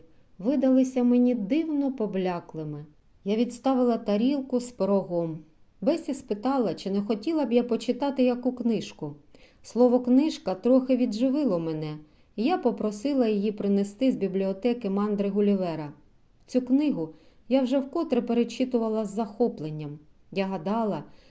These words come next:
що в ній описані справжні події, і вона цікавила мене куди більше, ніж дитячі казки.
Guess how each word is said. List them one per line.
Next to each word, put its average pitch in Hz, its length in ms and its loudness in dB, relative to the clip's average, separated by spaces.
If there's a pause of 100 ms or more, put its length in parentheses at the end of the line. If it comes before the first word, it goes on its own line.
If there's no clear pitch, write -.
(140)
що 226 180 -2
в 208 80 0
ній 269 260 4
описані 254 600 2
справжні 240 600 0
події, 156 600 -6 (260)
і 196 60 -2
вона 247 260 6
цікавила 269 680 0
мене 247 320 4
куди 254 360 -2
більше, 202 580 -4 (260)
ніж 196 260 0
дитячі 202 580 -4
казки. 156 600 -10